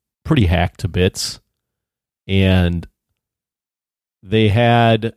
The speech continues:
potential for a much, much, much deeper story that they just didn't want to go for, or they could not execute on. And because of that, they decided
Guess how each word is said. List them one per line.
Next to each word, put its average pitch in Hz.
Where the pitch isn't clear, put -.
potential 139
for 117
a 101
much, 104
much, 110
much 107
deeper 131
story 143
that 101
they 98
just 98
didn't 101
want 92
to 90
go 98
for, 143
or 98
they 92
could -
not 101
execute 135
on. 143
And 98
because 110
of 104
that, 92
they 101
decided 101